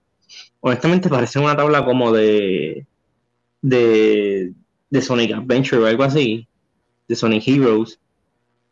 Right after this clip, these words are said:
Este, hay otra que tiene como con un, como con un estilo más urbano, como que de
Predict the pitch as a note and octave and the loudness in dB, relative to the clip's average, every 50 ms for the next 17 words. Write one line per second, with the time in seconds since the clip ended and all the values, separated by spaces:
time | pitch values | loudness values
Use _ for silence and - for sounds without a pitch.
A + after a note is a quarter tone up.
0 | _ - - C3 B2 A#2 - _ - B2 A#2 A#2 A2+ G#2+ A2 A2+ A#2+ A#2+ C#3 D3 | _ -4 -2 -2 -2 -2 -4 _ -2 0 2 2 2 2 2 2 2 2 0 0
1 | D#3 D3+ C#3 D3 D3 D3+ C#3+ D3 C3+ A#2+ A2+ A#2 A#2+ B2 B2+ B2+ C3 C3+ C3 - | 0 0 0 -2 -2 -2 -2 -2 -2 0 0 -2 -2 -2 -2 -2 -2 -2 -2 -2
2 | B2+ B2 A#2+ A2+ A#2 A#2+ A#2+ A#2 - C#3+ C#3+ C#3+ C#3+ D3 D3 C#3 B2+ B2 C#3+ D3 | -2 -2 -2 -2 -2 -2 -2 -2 0 0 0 0 0 0 -2 -2 -2 -2 -2 0
3 | D#3 D#3 C#3+ C3 B2+ A#2 B2 A#2+ A2+ | 0 0 -2 -2 -2 0 0 0 0